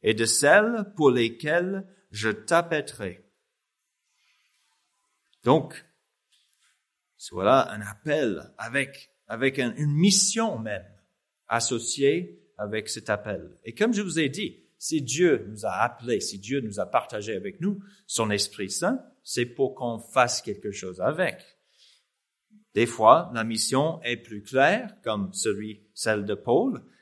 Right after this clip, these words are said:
Des fois, elle est, euh, peut-être la mission est plus générale au départ. Et puis, petit à petit, on va identifier un peu plus les détails de cette mission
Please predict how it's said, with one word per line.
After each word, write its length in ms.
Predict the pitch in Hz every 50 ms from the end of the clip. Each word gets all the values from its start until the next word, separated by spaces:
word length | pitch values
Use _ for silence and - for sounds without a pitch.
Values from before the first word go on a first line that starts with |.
| _ _
Des 160 | - 123 131 131
fois, 580 | 131 127 - 107 104 101 95 - - - _ -
elle 140 | 113 120 120
est, 200 | 120 123 131 - _ _ _ _ -
euh, 180 | 92 98 101 101
peut-être 380 | 101 - 170 180 190 185 190 180
la 120 | 156 147
mission 360 | 147 143 139 - - 175 175
est 120 | 160 139 -
plus 180 | - 151 147
générale 760 | 139 131 147 160 160 160 165 180 190 196 156 101 92 87 - _ _ _ _
au 160 | - 117 113 110
départ. 760 | 113 117 110 113 - 117 104 95 82 - - - - _ _ _ _ _ _ _ _ _ _ -
Et 100 | 113 107
puis, 160 | 110 139 131
petit 360 | 131 139 139 139 - - -
à 80 | 135 -
petit, 460 | - 113 101 - - 113 113 - _ _ -
on 120 | 107 104
va 180 | 101 107 110 104
identifier 880 | 104 104 117 110 104 - 107 95 - - 113 110 107 104 107 - - _ _ _ _ _ _ _ -
un 100 | 95 101
peu 200 | - 110 101 -
plus 680 | - 147 151 156 120 98 - - - - - - _ _ _ _ _ _ _ _ _ - - -
les 160 | 98 110 107
détails 640 | 120 123 120 123 135 117 107 98 80 78 - - 98
de 80 | 101
cette 240 | 98 - 92 - -
mission 480 | 101 110 107 - - - 117 95 -